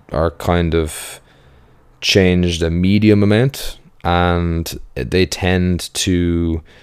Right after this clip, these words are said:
still be the same kind of pool of exercises. So I might do dips for a few weeks and then swap to doing dumbbell bench, but dips are still gonna come back in at some point,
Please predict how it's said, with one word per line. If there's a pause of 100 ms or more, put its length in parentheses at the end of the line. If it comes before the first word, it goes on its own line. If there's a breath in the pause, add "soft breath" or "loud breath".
(160 soft breath)
still
be
the
same
kind
of
pool
of
exercises.
So
I
might
do
dips
for
a
few
weeks
and
then
swap
to
doing
dumbbell
bench,
but
dips
are
still
gonna
come
back
in
at
some
point,